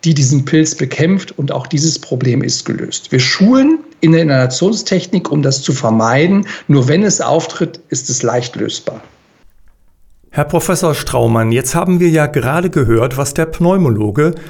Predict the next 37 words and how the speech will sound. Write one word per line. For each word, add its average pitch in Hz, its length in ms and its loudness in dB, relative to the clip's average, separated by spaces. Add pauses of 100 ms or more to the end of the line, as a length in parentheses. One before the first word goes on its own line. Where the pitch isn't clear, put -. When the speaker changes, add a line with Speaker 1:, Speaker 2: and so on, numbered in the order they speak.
(140)
Speaker 2:
über 175 160 2
die 156 120 0
Anwendung 160 440 2
von 127 300 -2
topischen 151 420 0
Steroiden 139 560 -2
beim 139 280 0
Asthma 127 440 -2
sagt. 98 400 -6 (640)
Aber 160 180 2
bei 160 100 4
der 151 80 0
Behandlung 156 420 0
der 147 320 0
E 151 140 4
O 139 200 0
E 180 280 2
sind 117 260 0
topische 170 380 0
Steroide 135 560 0
ja 143 160 4
relativ 135 440 -2
neu. 117 500 2
Was 165 220 -4
können 226 200 2
Sie 190 80 2
uns 180 160 -2
dazu 135 360 -2
sagen? 95 500 -4
Wie 156 300 0
wirken 185 320 0
Steroide 156 520 0
bei 143 120 0
der 139 200 0
E 135 100 0
O 127 160 0
E? 135 240 0